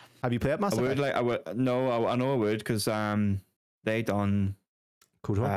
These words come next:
Speaker 2: um,
Speaker 1: kotor.
Speaker 2: kotor.
Speaker 1: Yeah,
Speaker 2: kotor.
Speaker 1: that one. Mate, you would
Speaker 2: Love
Speaker 1: obviously
Speaker 2: it.
Speaker 1: love it. I played, uh, Mass Effect two thousand and nine, I think. I bought it because it was like, kinda, what's the best rated Xbox games? Hated it. Replayed it twice since.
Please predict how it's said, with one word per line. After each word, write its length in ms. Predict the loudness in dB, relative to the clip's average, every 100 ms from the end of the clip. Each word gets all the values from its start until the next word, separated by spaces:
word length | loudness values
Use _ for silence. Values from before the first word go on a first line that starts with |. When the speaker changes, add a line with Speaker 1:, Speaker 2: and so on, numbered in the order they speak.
| 0 0
Speaker 2:
um, 140 | 0 0
Speaker 1:
kotor. 220 | 0 0
Speaker 2:
kotor. 360 | 0 0 -2 -4 _
Speaker 1:
Yeah, 160 | -6 -6 _
Speaker 2:
kotor. 100 | -4
Speaker 1:
that 100 | 0
one. 140 | -2 -4 _ _ _ _ _
Mate, 120 | -2
you 80 | 0
would 80 | 0
Speaker 2:
Love 100 | 0
Speaker 1:
obviously 160 | 0 0
Speaker 2:
it. 20 |
Speaker 1:
love 100 | 0
it. 100 | 0
I 120 | 0
played, 380 | -2 0 0 0
uh, 500 | 0 0 0 0 -2 -2
Mass 260 | -2 -2 -2
Effect 320 | -2 -4 -6 -18 _ _ _ -4
two 60 |
thousand 260 | -2 0 0
and 100 | 0
nine, 300 | 0 0 -2
I 40 |
think. 380 | -2 -2 -4 -8 -18 _ -6
I 60 |
bought 300 | -4 -2 -2
it 60 | -2
because 220 | -2 -2
it 40 |
was 100 | 0
like, 100 | -2
kinda, 280 | -2 -2 -4 -4
what's 220 | -4 -2
the 60 | -2
best 240 | -2 0
rated 160 | 0 0
Xbox 420 | -2 -4 -6 -4
games? 240 | -4 -4 -8 _ _
Hated 240 | -4 -2 -2
it. 200 | -4 -8 _ _ _ _ -4
Replayed 340 | -2 0 0 -2
it 80 | -2
twice 280 | 0 0
since. 480 | -2 0 0 -2 -6